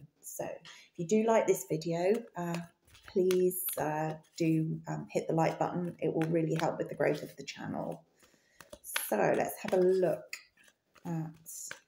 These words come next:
Capricorn's energy. We've had a real sense of moving on, a letting go of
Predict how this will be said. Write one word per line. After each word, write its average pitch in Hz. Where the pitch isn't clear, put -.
Capricorn's 156
energy. 143
We've 214
had 226
a 226
real 247
sense 220
of 208
moving 208
on, 208
a 175
letting 202
go 180
of 170